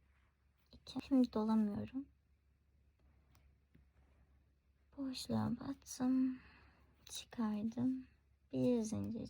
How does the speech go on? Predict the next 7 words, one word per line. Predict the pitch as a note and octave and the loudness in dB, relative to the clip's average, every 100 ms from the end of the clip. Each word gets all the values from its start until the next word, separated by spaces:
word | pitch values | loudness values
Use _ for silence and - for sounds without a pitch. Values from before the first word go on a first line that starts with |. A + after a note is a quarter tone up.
| - | -10
çektim. | - C#4+ - - - B3+ - _ _ _ _ _ _ _ _ _ _ _ _ _ _ _ _ _ | -8 -8 -8 -6 0 0 0 _ _ _ _ _ _ _ _ _ _ _ _ _ _ _ _ _
Üç | F4 E4 | -6 -6
zincirimi | - - A3 F#3+ G#3 G#3+ A#3+ | -4 2 2 2 -2 -2 -2
çektim. | - - D4 - - - C4+ C4 _ _ _ _ _ | -4 -6 -6 -8 -10 -2 -2 -2 _ _ _ _ _
İpimi | C#4+ - G#3 G3 G3+ | -8 -6 -4 -4 -6
doladım. | C4+ C4 C4 B3 B3+ B3 B3 _ _ _ _ _ _ _ _ _ _ _ _ _ _ _ _ _ _ _ _ _ _ _ _ _ _ - | -4 -2 -2 -2 -2 -2 -4 _ _ _ _ _ _ _ _ _ _ _ _ _ _ _ _ _ _ _ _ _ _ _ _ _ _ -2
Bir, | C4+ A3 B3 | 0 0 -2